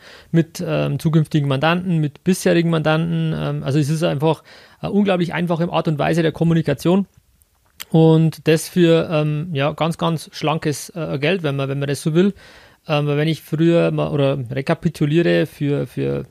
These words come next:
ja, Printmedien oder irgendwas anderes, was man da an Gelder, ähm, ausgeben kann oder wir auch schon ge-, ausgegeben haben,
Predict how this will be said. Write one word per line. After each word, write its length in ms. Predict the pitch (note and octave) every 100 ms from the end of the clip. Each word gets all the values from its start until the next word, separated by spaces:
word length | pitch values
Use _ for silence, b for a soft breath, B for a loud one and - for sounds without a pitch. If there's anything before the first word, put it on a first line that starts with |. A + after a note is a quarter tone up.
| _
ja, 80 | B2+
Printmedien 880 | - D3+ G3 - - F3 E3+ E3+ E3
oder 160 | D3
irgendwas 340 | E3+ F3+ E3 C#3+
anderes, 360 | D#3 E3+ C#3 - B B -
was 100 | C3+
man 120 | C#3+
da 160 | C#3+ D#3+
an 140 | C#3+
Gelder, 360 | C#3 F3 F#3 E3+ B B B B -
ähm, 280 | C#3+ D3 D3
ausgeben 540 | D3+ D#3+ F3+ D3 C#3+
kann 260 | - E3 F#3+
oder 200 | D3+ C#3+
wir 120 | D3+
auch 80 | C3
schon 220 | C#3+ C3
ge-, 180 | - F3
ausgegeben 540 | D3 - C3+ C3+ A2+
haben, 340 | C#3+ E3 F3+